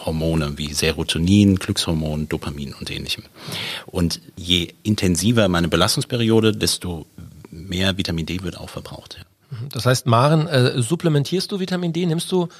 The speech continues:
Speaker 2: äh, zum Beispiel von Artgerecht Osole, heißt das bei euch?
Speaker 1: Ja.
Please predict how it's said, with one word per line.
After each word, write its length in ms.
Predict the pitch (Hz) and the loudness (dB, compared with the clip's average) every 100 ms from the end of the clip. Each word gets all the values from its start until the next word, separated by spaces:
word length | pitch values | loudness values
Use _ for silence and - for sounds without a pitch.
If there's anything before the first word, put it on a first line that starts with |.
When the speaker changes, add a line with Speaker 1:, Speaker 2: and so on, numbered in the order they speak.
| - - - | -20 -20 -8
Speaker 2:
äh, 80 | 131 | -2
zum 120 | - | 4
Beispiel 240 | 156 - 165 | 4 4 4
von 160 | 156 | 2
Artgerecht 640 | 165 143 - 160 170 - - | 4 2 2 -2 -2 -6 -4
Osole, 480 | 135 - 151 165 | -4 0 2 2
heißt 220 | 107 101 - | 0 -2 -8
das 100 | - | -4
bei 100 | 120 | -4
euch? 280 | 175 - _ _ | -4 -6 _ _
Speaker 1:
Ja. 180 | - 107 | -14 -14